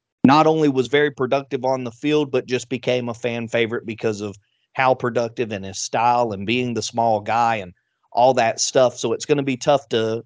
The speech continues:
to see him go. But I think Trayshawn Ward, an F S U quarterback, uh, running back transfer, is gonna be a guy is, uh, just as capable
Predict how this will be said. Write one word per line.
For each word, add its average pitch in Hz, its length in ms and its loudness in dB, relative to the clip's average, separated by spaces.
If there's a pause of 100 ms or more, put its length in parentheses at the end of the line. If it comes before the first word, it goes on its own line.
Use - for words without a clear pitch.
(100)
to 113 140 -6
see 143 280 -2
him 123 300 -2
go. 117 480 4 (380)
But 113 120 2
I 113 80 0
think 127 280 -2
Trayshawn 120 520 0
Ward, 117 420 0 (300)
an 107 120 -6
F 110 180 -8
S 110 220 -2
U 120 100 -6
quarterback, 110 500 0 (200)
uh, 101 140 -4
running 127 260 0
back 104 220 -2
transfer, 104 580 -6 (400)
is 98 240 -4
gonna 110 200 -4
be 107 180 0
a 101 60 -2
guy 101 280 0 (180)
is, 95 400 -8
uh, 98 140 -6
just 123 340 -2
as 113 120 -6
capable 110 720 -2